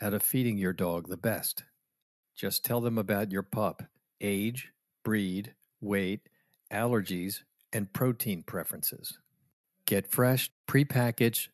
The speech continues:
totally nutritious meals delivered directly to your door for even less. Order Nom Nom today.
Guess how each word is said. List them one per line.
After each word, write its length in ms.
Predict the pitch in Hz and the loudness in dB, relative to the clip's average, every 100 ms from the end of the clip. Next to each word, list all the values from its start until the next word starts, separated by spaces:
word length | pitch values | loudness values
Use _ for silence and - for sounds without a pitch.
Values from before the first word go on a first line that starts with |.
| _ | _
totally 340 | - 117 123 135 | 2 6 8 8
nutritious 640 | 135 131 - 120 151 - | 6 4 4 2 2 0
meals 420 | 95 87 87 92 - - - _ | 2 2 2 -2 -6 -16 -20 _
delivered 600 | - 110 117 110 104 95 95 | 0 4 4 6 4 2 2
directly 480 | 107 107 131 - 92 | 4 6 4 2 0
to 100 | 107 | 2
your 100 | 95 | 2
door 460 | 95 117 95 85 - _ _ | 4 4 4 0 -10 _ _
for 220 | - 120 | 0 2
even 240 | 107 104 110 | 4 4 4
less. 380 | 139 120 - - _ _ _ - | 2 2 -2 -6 _ _ _ 2
Order 320 | 120 113 101 | 4 6 4
Nom 360 | 98 120 135 | 4 2 2
Nom 440 | 131 104 95 92 101 | 2 2 2 2 -2
today. 720 | - 107 127 110 90 98 - | -2 2 4 4 0 -4 -8